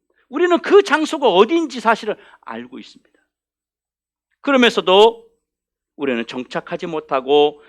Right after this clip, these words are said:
주변을 맴돌고 있는 자들이 아주 많다고 하는 것입니다. 떠나면 안 되는 곳을 떠나게 된다면 가서는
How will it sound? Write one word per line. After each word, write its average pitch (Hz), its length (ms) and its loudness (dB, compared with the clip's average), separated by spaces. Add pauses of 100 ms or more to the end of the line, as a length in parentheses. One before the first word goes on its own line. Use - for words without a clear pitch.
(120)
주변을 156 460 0
맴돌고 180 800 0
있는 135 320 -12
자들이 120 520 -14 (680)
아주 - 200 -16
많다고 135 420 -12
하는 120 140 -14
것입니다. - 340 -20 (3750)
떠나면 180 300 2
안 170 160 2
되는 170 200 2
곳을 151 560 -4 (1600)
떠나게 180 320 2
된다면 120 760 -2 (880)
가서는 160 580 -8